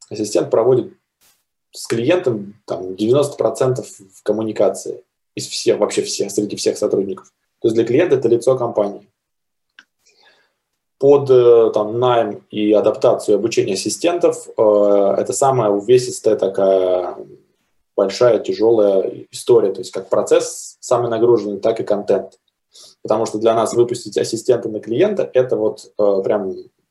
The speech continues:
ну, фактически это мы, мы, мы показываем лицо компании, вот это мы.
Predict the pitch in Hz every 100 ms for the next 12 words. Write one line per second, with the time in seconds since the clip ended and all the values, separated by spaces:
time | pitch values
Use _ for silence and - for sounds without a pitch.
0 | _ _ _ _ _ _ _ _ _ _
1 | 120 151 143 131 - 117 120 120 113 -
2 | 120 113 123 131 123 113 117 110 104 101
3 | 101 107 101 98 120 110 95 107 95 95
4 | 98 98 95